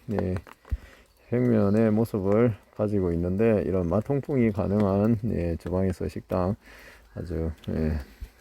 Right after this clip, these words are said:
좋은 평면을 구성하고 있습니다. 팔십사 H입니다. 아, 팔십사를 상당히 많이 했네요. 이 끄트머리 세대인데요. 이 끄트머리 세대의 장점 뭔지 아십니까? 이게 진짜 좋은 세대입니다. 이런 거. 자, 이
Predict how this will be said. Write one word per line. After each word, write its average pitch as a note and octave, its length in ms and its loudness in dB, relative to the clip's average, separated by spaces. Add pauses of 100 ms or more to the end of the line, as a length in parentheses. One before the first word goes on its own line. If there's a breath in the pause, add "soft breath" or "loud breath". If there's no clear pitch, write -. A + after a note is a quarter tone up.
(160)
좋은 G2 300 -2
평면을 A2 500 2
구성하고 G#2 420 0
있습니다. E2+ 400 -4 (1080 loud breath)
팔십사 C3 360 4
H입니다. B2+ 800 4 (300 loud breath)
아, F2 480 -6 (100)
팔십사를 A#2 800 4
상당히 C3 420 2
많이 G2+ 640 2 (540 soft breath)
했네요. G2 340 0
이 F#2+ 120 -2
끄트머리 C#3+ 500 2
세대인데요. F#2 1120 -2
이 F2+ 120 -2
끄트머리 F3 460 2
세대의 F#2+ 600 2
장점 B2 320 0
뭔지 G#2 220 2
아십니까? D#2 400 -4
이게 B2+ 360 0
진짜 D3+ 300 0
좋은 A2+ 320 2
세대입니다. F2+ 440 0
이런 D#2 280 -4
거. C#2 160 -6 (600 loud breath)
자, A2+ 360 6
이 D3+ 220 -2